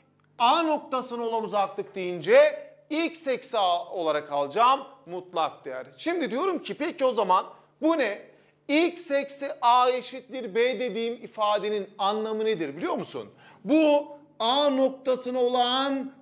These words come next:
uzaklık. Kime? A noktasına.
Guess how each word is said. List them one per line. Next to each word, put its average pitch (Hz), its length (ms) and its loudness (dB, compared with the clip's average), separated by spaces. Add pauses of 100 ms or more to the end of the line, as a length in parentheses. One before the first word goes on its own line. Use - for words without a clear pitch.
(180)
uzaklık. 214 1080 0 (220)
Kime? 311 680 0 (200)
A 220 260 4
noktasına. 175 720 -4